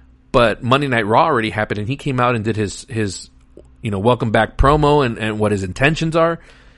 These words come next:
He wants to be the W W E champion. And I can't wait for that story to be told, and we'll see how it, how it, how it is told, right? Like, this, that's the only thing, right? Because we all,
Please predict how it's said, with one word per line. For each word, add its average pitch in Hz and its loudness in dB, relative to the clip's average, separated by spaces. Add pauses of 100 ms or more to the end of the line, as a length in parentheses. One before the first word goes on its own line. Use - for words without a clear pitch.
(120)
He 151 2
wants 180 0
to 180 -4
be 180 -2
the 175 0
W 143 0
W 131 0
E 131 0
champion. 110 -6 (720)
And 143 2
I 143 -2
can't 165 -2
wait 135 0
for 156 -6
that 139 0
story 127 2
to - -8
be 117 -4
told, 180 0
and 131 0
we'll 139 4
see 156 -4
how 180 4
it, - 0 (340)
how 123 2
it, 117 -2 (400)
how 117 2
it 104 2
is 214 2
told, 95 -6 (500)
right? 131 2
Like, 135 0
this, 127 -6
that's 131 0
the 143 2
only 135 2
thing, 127 0
right? 160 2
Because 131 -2
we 117 2
all, 113 4